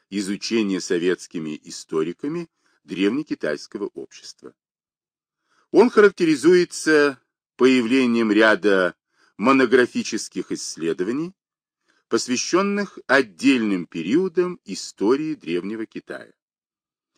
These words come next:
а также углубленным анализом конкретных аспектов экономики, социального строя, идеологии.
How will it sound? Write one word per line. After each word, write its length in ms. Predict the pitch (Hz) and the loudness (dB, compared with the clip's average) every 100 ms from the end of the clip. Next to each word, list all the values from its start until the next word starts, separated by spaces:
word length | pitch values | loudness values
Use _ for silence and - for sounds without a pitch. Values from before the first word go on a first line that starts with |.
| _ _ _ | _ _ _
а 120 | 120 | 0
также 460 | - 226 202 220 214 | 4 2 2 2 2
углубленным 1000 | - 185 170 202 160 147 139 135 135 123 | 2 -2 -2 -6 4 6 6 4 0 0
анализом 840 | 131 123 117 113 117 110 143 156 _ _ _ | 0 4 4 4 2 -2 -4 -4 _ _ _
конкретных 920 | 160 180 - 113 107 - 104 95 - | -2 -2 0 2 2 2 -6 -6 -8
аспектов 800 | - 110 - - 98 85 - 80 - - | -6 -6 -6 -2 0 0 -4 -8 -8 -14
экономики, 880 | 90 - 73 87 160 185 - 185 185 _ _ _ _ _ | -10 -8 -6 -4 -4 -6 -6 -6 -6 _ _ _ _ _
социального 760 | - 107 - 101 85 76 69 | -6 -6 0 0 0 -2 -10
строя, 680 | - - - 110 165 170 175 _ | -14 -12 -2 2 2 0 -6 _
идеологии. 760 | - 135 123 80 - - - - | -12 -8 -6 -6 -10 -20 -18 -20